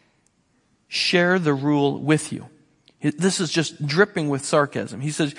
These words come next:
"You think you're spiritual giants. You, you think you've already become spiritually rich. You think you've already advanced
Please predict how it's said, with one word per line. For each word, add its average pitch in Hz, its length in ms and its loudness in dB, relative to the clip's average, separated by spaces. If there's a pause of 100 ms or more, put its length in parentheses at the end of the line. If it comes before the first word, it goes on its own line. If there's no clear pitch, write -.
(120)
"You 175 140 0
think 233 340 -2
you're 208 80 0
spiritual 196 460 0
giants. 202 440 0
You, - 80 -4
you 170 160 0
think 262 260 -2
you've 214 140 0
already 190 180 2
become 175 240 -2
spiritually 170 440 0
rich. 226 300 -4 (220)
You 165 100 0
think 254 220 -2
you've 208 120 2
already 190 240 4
advanced 175 540 0